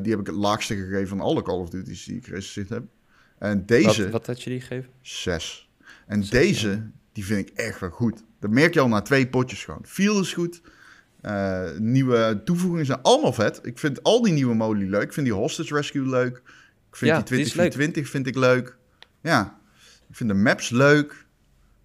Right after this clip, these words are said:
Speaker 1: Ehm, het is ge-, eh, ja, het is dom knallen. Dat is, het is echt dom knallen, maar het is wel gewoon weer, eh, van een bepaald niveau dat het van tevoren niet aantikte. En dat is wel, eh, weer even lekker.
Speaker 2: Ja, die, die maps merk je heel erg dat ze toch meer naar die arena's zijn gegaan.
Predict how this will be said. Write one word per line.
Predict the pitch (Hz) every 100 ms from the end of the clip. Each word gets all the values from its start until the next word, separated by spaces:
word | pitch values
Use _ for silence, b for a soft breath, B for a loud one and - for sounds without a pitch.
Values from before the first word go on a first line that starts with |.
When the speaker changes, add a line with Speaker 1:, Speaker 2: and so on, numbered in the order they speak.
| _
Speaker 1:
Ehm, | - 104 98 95 -
het | -
is | 175
ge-, | -
eh, | 127 123 120
ja, | 208 104 92 -
het | -
is | 120
dom | 127 113
knallen. | 98 110 110 98 - _ _ - _
Dat | 92 90 90
is, |
het | 90 -
is | - 95
echt | 92
dom | - 101 90
knallen, | 120 120 90
maar | 92
het | 98
is | 104
wel | 101
gewoon | 92 92 92
weer, | 87 - _ B B B B
eh, | - 95 90
van | 98
een | 104
bepaald | 90 113 104
niveau | 107 101 104 104
dat | 98 98
het | 95
van | 101
tevoren | 95 101 101
niet | 95 92
aantikte. | 104 101 104 - -
En | -
dat | 85 -
is | -
wel, | - 101
eh, | 98 104 -
weer | 98
even | 85 101 90
lekker. | 107 - - _ b b b b b b b
Speaker 2:
Ja, | - 113
die, | 123 127
die | 123 123
maps | 123 139 -
merk | 139 135
je | 131
heel | 135
erg | 139 131
dat | 135
ze | 131
toch | 120 156 -
meer | 139 135 135
naar | 131
die | 127 131
arena's | 117 113 135 123 101 -
zijn | 101 98
gegaan. | 98 - 92 95